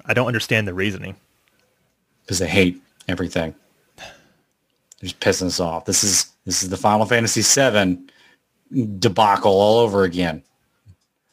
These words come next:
Speaker 1: It,
Speaker 2: You know, let's
Speaker 1: it's
Speaker 2: put it on Nintendo, and then, "No, we're not gonna do that." We go to Sony, and then that's all that crap.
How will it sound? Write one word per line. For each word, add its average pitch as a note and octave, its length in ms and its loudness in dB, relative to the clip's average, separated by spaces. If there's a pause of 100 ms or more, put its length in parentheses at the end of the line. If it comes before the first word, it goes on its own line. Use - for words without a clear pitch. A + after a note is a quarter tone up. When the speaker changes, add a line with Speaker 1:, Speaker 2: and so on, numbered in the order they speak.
(120)
Speaker 1:
It, A2+ 80 -4
Speaker 2:
You G2+ 80 0
know, F#2+ 160 0
let's G2 240 -4
Speaker 1:
it's A#2 100 0
Speaker 2:
put - 60 -16
it B2 160 -2
on B2+ 100 4
Nintendo, B2 500 0
and G#2 80 -2
then, G#2+ 120 -2
"No, D3+ 200 0
we're C#3+ 100 0
not C#3+ 100 0
gonna C#3+ 160 0
do C#3+ 220 0
that." B2+ 140 0
We B2 80 -2
go C3+ 80 0
to B2+ 60 0
Sony, C#3+ 500 0
and G#2 80 -2
then G#2 160 -2
that's G#2 300 -6
all A#2 160 -4
that A2 200 -2
crap. E2+ 280 -2